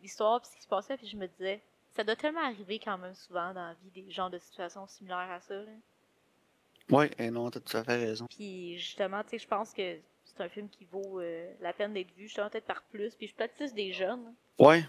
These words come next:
Speaker 2: ouais, aussi. Puis ça, ça te montre aussi l'impact, euh, négatif, là, du, euh, du bullying dans les écoles aussi.
Speaker 1: Ouais.
Speaker 2: Sans trop s'attarder à ça, là, le sujet principal du film, c'est, c'est pas ça.
Speaker 1: Non, c'est ça.
Speaker 2: Mais, euh,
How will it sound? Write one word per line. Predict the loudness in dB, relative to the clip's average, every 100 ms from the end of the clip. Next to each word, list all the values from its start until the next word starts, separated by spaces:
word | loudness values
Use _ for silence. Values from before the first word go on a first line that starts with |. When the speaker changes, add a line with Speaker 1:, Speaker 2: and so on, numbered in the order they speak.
| 4
Speaker 2:
ouais, | 6 6
aussi. | 4 2 2 2
Puis | 6 6 6
ça, | 2
ça | 6 6
te | 6
montre | 2
aussi | 2 4
l'impact, | 6 6 8 6 8
euh, | 6 8 8
négatif, | 6 4 4 2 -2
là, | 2 2
du, | 0 -6 -2 2
euh, | 2 0 -2
du | -4
bullying | 2 2 4 0
dans | 0
les | -2
écoles | 2 4 6
aussi. | 4 2 0 -4 -12 -8
Speaker 1:
Ouais. | 2
Speaker 2:
Sans | 10 10
trop | 10 8
s'attarder | 12 10 10 10
à | 12 12
ça, | 10
là, | 8
le | 8
sujet | 6 6
principal | 6 4 4 4
du | 4
film, | 0 0
c'est, | 0 -2 -4 -2
c'est | -2
pas | 2 4
ça. | 4 0 -4 -8
Speaker 1:
Non, | -2 -2 -2 -10 -6
c'est | -6
ça. | -6 -20 _ _ _ _ _
Speaker 2:
Mais, | 0 2 6 8 8 6 6 4
euh, | 0